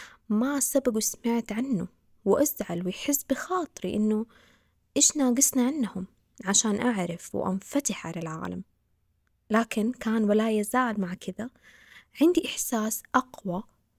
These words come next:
بقبول فكرة إنه ما رح أعرف كل شي، ولا رح ألحق كل ترند، ولا رح أعرف كل شخص كل أحد يعرفه،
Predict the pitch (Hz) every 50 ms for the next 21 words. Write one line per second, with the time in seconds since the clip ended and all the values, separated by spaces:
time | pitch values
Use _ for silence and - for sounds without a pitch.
0 | _ _ - 240 240 - - 226 214 - 233 247 262 269 - - - 214 - -
1 | 220 202 202 - - - - 214 202 190 190 190 202 - _ _ _ _ _ _
2 | _ _ _ _ _ _ _ - 226 226 233 247 262 240 208 196 - - - -
3 | - 208 202 190 208 208 185 190 196 - - - _ - - 247 233 233 - -
4 | - - 185 185 185 185 - _ _ _ _ _ _ _ 214 208 233 254 277 254
5 | 233 - - - - - 208 202 - - - 220 180 180 - _ _ - - 262
6 | 277 - - - 220 202 190 185 185 180 180 - - - - - - - _ _
7 | - 214 254 311 349 339 294 262 - - - 254 247 247 240 226 220 - - -
8 | _ _ _ _ _ - 320 330 339 320 - - - 233 220 - - - - -
9 | - - 247 233 233 - 233 - - 233 196 240 269 269 262 - 170 - - -